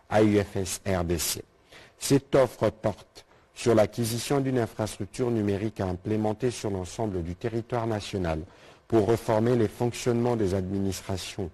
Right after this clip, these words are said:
cours, tribunaux et parquets, ainsi que toutes les structures qui dépendent du ministère de la Justice. Le caractère intégrateur de ce projet vise notamment l'interconnexion des administrations,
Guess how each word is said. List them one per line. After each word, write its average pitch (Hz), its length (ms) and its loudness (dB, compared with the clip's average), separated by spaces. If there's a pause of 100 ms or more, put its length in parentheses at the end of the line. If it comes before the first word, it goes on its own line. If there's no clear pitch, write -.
(380)
cours, 127 340 4
tribunaux 110 560 2
et 95 140 0
parquets, 90 520 -4 (520)
ainsi 101 340 2
que 113 120 2
toutes 139 300 0
les 104 120 2
structures - 500 -6
qui 98 140 -4
dépendent 98 420 0
du 90 100 -2
ministère 90 560 -2
de 92 120 0
la 87 160 4
Justice. - 640 -10 (500)
Le 101 140 4
caractère 123 640 2 (100)
intégrateur 117 720 0
de 107 100 -6
ce - 160 -6
projet 78 520 -4 (440)
vise 117 320 2
notamment 98 540 0 (600)
l'interconnexion 107 800 2
des 113 160 2
administrations, 101 880 -2